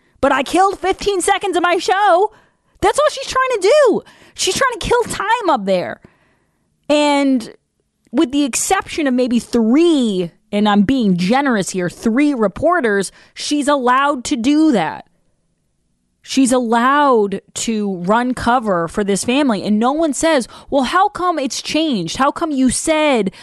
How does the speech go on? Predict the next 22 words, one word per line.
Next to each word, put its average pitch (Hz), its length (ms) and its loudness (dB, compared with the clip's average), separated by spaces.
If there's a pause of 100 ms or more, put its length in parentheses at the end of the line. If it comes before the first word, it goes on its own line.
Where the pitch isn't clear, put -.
(300)
Joe 269 280 0
had 262 100 -4
never 247 220 -2
spoken 311 480 -2
to 226 80 -4
Hunter 208 300 -2
and 208 120 -2
now 247 100 2
you're 285 140 -4
saying 262 300 -2
he 247 100 0
was 226 140 -6
never 247 200 0
in 240 220 -4
business 294 480 -2
with 175 120 -6
Hunter?" 156 340 -8 (160)
Those 349 200 2
aren't 480 200 -2
the 247 60 0
same 180 280 -2
thing. 170 400 -2